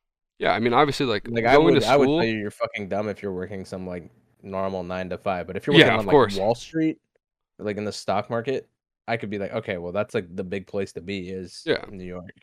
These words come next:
Speaker 1: Well, like, like, New York, like, I already had a job set up in New York when I finished school. Obviously, I didn't continue it, but, like, as, as a mechanical engineer, that's where I wanted to go. That's where all the money was. You know, New York would have generated a lot of money in my pocket.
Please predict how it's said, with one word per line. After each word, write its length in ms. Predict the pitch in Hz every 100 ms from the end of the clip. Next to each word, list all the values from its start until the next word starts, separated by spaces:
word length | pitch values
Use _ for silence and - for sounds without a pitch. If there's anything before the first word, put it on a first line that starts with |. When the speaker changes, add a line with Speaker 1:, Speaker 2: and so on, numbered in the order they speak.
| _ _ -
Speaker 1:
Well, 140 | 165
like, 260 | 170 160 - -
like, 180 | 160 165
New 80 | 170
York, 340 | 202 185 139
like, 160 | - 113
I 180 | 131 151
already 180 | 151 139
had 120 | 139
a 60 | 117
job 280 | 123 127 127
set 180 | 113
up 180 | 110 107
in 100 | 104
New 80 | 110
York 340 | 107 107 104 - - - _
when 160 | 120 107
I 60 |
finished 280 | 101 110 98
school. 340 | - 127 117 - -
Obviously, 320 | 104 101 104
I 80 | 98
didn't 200 | 101 92
continue 360 | 98 131 123 -
it, 100 | - -
but, 100 | 107
like, 260 | 104 104 - - - - _ _ _ -
as, 340 | 131 120 117 - - - _ _
as 220 | 120 123
a 260 | 123 113 110
mechanical 420 | 110 - 135 123
engineer, 500 | 131 107 117 151 101 95
that's 220 | 113 113
where 100 | 127
I 40 |
wanted 220 | 107 110 95
to 80 |
go. 240 | 98 123 123
That's 180 | 107 -
where 60 |
all 60 | 107
the 60 |
money 180 | 107 131
was. 280 | 92 95 - - - _ _ _ _ _ - - _ _ - - - _
You 80 | 107
know, 120 | 107
New 100 | 110
York 240 | 117 123 127
would 100 | 113
have 80 | 107
generated 340 | 120 110 110
a 60 | 101
lot 160 | 110
of 40 | 107
money 160 | 110
in 60 | 107
my 100 | 98
pocket. 460 | - 127 123 113